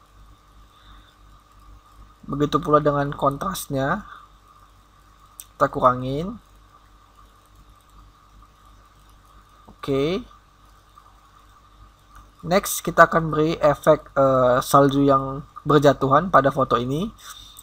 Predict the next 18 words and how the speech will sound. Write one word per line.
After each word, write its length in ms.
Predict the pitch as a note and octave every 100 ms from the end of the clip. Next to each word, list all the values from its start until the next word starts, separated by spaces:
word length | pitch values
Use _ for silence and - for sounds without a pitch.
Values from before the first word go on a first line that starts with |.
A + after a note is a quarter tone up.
| -
Saya 160 | E3
sudah 240 | F3 E3+ D#3+
sediakan 400 | D#3 D3 C#3+ C#3
stok, 240 | - -
kita 160 | D#3 D3
klik 240 | C#3 B2+
file, 560 | - C3+ C3+ D#3+ A3+ A#3+ _ _ - - - _ _
open, 640 | - - C#3+ D3 A#3 C4 - _ _ - - - -
kita 160 | -
masukkan 480 | D3+ D3+ C#3+ - D3
file 400 | - - C#3+ C3
ini, 400 | C3 C3+ F#3+ A#3 - _ - -
klik, 240 | D3 C3+ C#3
kita 160 | C#3+
klik 240 | C#3 C#3+ C3
open, 400 | B2 D3+ F#3 - _ _ - _ - _ _ - - - - -
akan 260 | C#3+ D#3+ D#3
terbuka 640 | D#3+ D#3 C#3+ F3+ G#3 G#3+